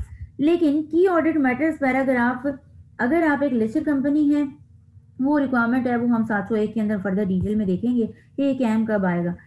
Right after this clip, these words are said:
Anyway, other information seven twenty आपके सिलेबस का पार्ट नहीं है, लेकिन उसने आपको, again आपको बस बता दिया कि यहाँ पे other information का पैराग्राफ भी एक आता है। फिर आपकी responsibility for financial statement, और यहाँ पे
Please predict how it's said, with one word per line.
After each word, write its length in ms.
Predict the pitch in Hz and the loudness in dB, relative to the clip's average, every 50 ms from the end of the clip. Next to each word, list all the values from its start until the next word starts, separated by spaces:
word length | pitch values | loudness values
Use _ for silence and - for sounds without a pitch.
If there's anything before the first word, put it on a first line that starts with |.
| - - - _ - 269 | -20 -20 -20 _ -4 -2
Anyway, 380 | 277 302 302 311 311 302 - | 0 2 4 4 4 2 2
other 320 | - 247 240 294 311 302 285 | 0 0 0 2 2 2 2
information 420 | 262 269 277 269 269 269 285 269 254 | 0 0 0 0 0 0 0 -2 0
seven 240 | 254 226 233 247 247 | 0 0 0 0 -2
twenty 260 | 254 247 240 247 254 | 0 -2 0 0 0
आपके 180 | 240 220 208 240 | -2 -2 -2 -4
सिलेबस 380 | 233 - 208 196 196 233 240 | -4 -2 -2 0 0 -2 -4
का 100 | 240 254 | -4 -6
पार्ट 260 | 220 - 202 202 226 226 247 | -4 -2 -2 -2 -2 -2 0
नहीं 100 | 240 240 | 0 0
है, 60 | 247 | 2
लेकिन 440 | 240 214 214 214 220 220 330 349 349 | 2 2 0 0 0 0 0 0 0
उसने 240 | 302 - - 262 262 | 0 -2 0 0 0
आपको, 300 | 240 220 202 - 240 233 | 2 0 -2 -2 -2 -2
again 320 | - 214 190 214 220 226 | -2 -2 -2 -2 -2 -2
आपको 240 | 220 208 196 - 214 | -2 -4 -4 -4 -4
बस 160 | 202 208 - - | -6 -4 -4 -4
बता 280 | 208 185 180 185 202 | -4 -2 -2 0 -2
दिया 260 | 202 196 208 208 208 208 - - - _ - | 0 -2 -2 -4 -4 -6 -10 -18 -20 _ -4
कि 60 | - | 0
यहाँ 160 | 240 240 226 202 | 0 0 2 0
पे 140 | 226 220 202 | 0 0 0
other 260 | 208 208 214 208 202 | 0 0 0 -2 -2
information 400 | 190 208 196 190 185 214 196 185 | -2 -2 -2 -2 -2 -4 -4 -4
का 60 | 202 | -4
पैराग्राफ 460 | 185 190 185 190 180 185 180 180 180 | -4 -2 -2 0 0 0 0 0 -2
भी 120 | 170 208 226 | -2 -2 -2
एक 300 | - 180 196 220 - - | -2 -2 -4 -4 -6 -8
आता 320 | - - 180 175 - 180 | -4 -4 -4 -4 -2 -4
है। 340 | 170 170 185 214 196 190 - - - - - _ _ _ _ _ - | -4 -2 -2 -2 -4 -6 -8 -14 -20 -20 -20 _ _ _ _ _ -2
फिर 140 | 311 320 | 0 2
आपकी 340 | 311 294 285 240 302 302 294 | 2 2 2 0 0 -2 -2
responsibility 520 | - - 254 247 240 247 254 269 247 269 - | 0 -2 -2 -2 -2 -2 -2 -2 -2 -2 -2
for 140 | 269 254 233 | -2 -2 -2
financial 460 | 247 220 208 214 226 220 294 277 262 | -2 -2 0 0 -2 -2 -2 -2 -2
statement, 360 | 269 254 254 254 269 262 262 - - - - - - _ _ _ _ - | -2 0 0 2 2 0 0 -2 -6 -18 -20 -20 -20 _ _ _ _ -4
और 140 | - 254 269 | -2 0 2
यहाँ 360 | 269 262 262 254 277 285 285 277 | 2 2 2 2 2 2 2 2
पे 400 | 269 269 269 277 269 254 - | 2 2 2 2 0 -2 -4